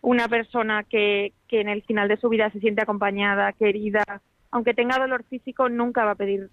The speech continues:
morir, o sea, porque va, va a sentir que su vida tiene un sentido y que, y que merece vivirla hasta el final. Entonces, bueno, esto creo que un paliativista sabría hablar mucho mejor que yo, pero mi experiencia en, en este centro, en, en Laguna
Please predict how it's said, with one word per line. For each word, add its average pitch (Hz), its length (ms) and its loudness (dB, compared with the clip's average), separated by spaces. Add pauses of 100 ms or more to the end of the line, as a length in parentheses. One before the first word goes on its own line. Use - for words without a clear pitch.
morir, 208 460 0 (480)
o - 40 -20
sea, 233 120 0
porque 214 260 0
va, 202 280 2
va 208 180 -2
a 208 100 -2
sentir 226 300 -2
que 233 100 2
su 233 120 0
vida 208 180 4
tiene 226 180 2
un 226 100 -2
sentido 214 400 2
y 240 100 2
que, 202 360 0 (440)
y 247 100 0
que 226 120 2
merece 208 300 2
vivirla 214 460 2
hasta 233 160 -2
el 226 100 -2
final. 202 380 -2 (100)
Entonces, 214 220 -4
bueno, 208 180 2
esto 214 300 0 (320)
creo 226 160 2
que 226 80 2
un 220 100 2
paliativista 214 680 0
sabría 202 380 2
hablar 208 220 0
mucho 208 220 -6
mejor 214 260 -2
que 208 140 2
yo, 214 140 0 (340)
pero 240 160 2
mi 220 60 -2
experiencia 214 500 0
en, 220 140 -2
en 214 180 -2
este 214 300 0
centro, 220 340 2
en, 220 220 -2
en 214 160 0
Laguna 214 420 0